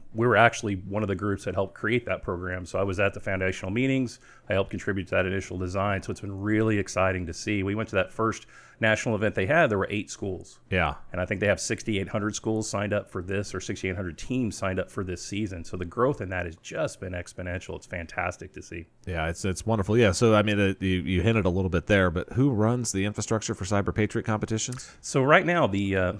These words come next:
Speaker 1: online infrastructure was actually created and is managed by the C I S out at U T S A.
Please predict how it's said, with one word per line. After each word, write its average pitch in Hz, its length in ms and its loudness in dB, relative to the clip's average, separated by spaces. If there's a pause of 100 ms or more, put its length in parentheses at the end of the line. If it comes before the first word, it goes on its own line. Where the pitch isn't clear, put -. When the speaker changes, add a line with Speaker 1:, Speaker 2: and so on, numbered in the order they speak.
(120)
Speaker 1:
online 131 320 4
infrastructure 104 560 -2
was 92 120 0
actually 98 320 0
created 104 640 0
and 95 180 -6
is 87 160 -8
managed 113 520 -2
by 92 260 0
the 90 120 -4
C 95 200 -6
I 90 200 0
S 87 280 -6
out 87 120 -4
at 92 80 -8
U 90 80 -8
T - 160 -8
S - 140 -10
A. 90 200 -6